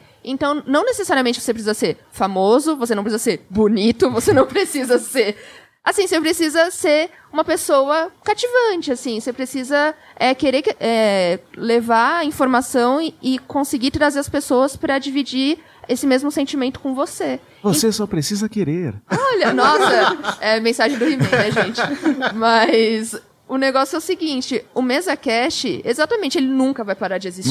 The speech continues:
Speaker 2: Não vai.
Speaker 1: Ele não vai. Existe MesaCast na T V, existe MesaCast, sei lá, no YouTube, existe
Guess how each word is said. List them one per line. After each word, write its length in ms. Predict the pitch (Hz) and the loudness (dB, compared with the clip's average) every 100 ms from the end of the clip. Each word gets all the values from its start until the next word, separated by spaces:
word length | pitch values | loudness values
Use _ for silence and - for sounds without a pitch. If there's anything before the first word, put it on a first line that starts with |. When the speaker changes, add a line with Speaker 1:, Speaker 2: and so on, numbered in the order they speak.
| 147 | 0
Speaker 2:
Não 80 | 110 | 0
vai. 160 | 107 104 | -2 -6
Speaker 1:
Ele 160 | 277 | -4
não 160 | 381 440 | -2 0
vai. 340 | 339 302 302 | 2 4 4
Existe 320 | 247 285 311 339 | 2 0 -4 -4
MesaCast 600 | 302 302 311 277 - 277 | -2 -2 -2 -2 -2 -4
na 100 | 269 | -2
T 180 | 302 | -2
V, 360 | 269 240 240 240 - - | -2 2 4 2 -2 -6
existe 300 | 240 247 254 | -2 -2 0
MesaCast, 640 | 262 262 262 247 269 247 | 0 0 -2 -2 -4 -4
sei 120 | 226 262 | -4 0
lá, 180 | 247 208 | 0 0
no 100 | 208 | 0
YouTube, 600 | 233 - 254 247 214 220 | -2 -2 -2 0 2 2
existe 520 | 220 240 247 277 | 0 -4 -6 -6